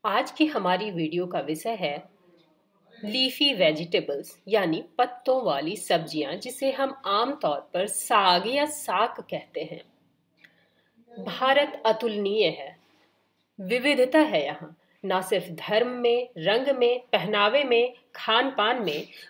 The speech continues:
बल्कि flora और fauna में भी। यानी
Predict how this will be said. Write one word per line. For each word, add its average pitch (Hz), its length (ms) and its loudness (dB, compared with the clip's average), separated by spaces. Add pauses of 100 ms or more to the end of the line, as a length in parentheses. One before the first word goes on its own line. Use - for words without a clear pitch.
बल्कि 302 400 4
flora 269 560 2
और 269 260 2
fauna 277 460 2
में 160 200 -2
भी। 160 160 -16 (400)
यानी 165 560 2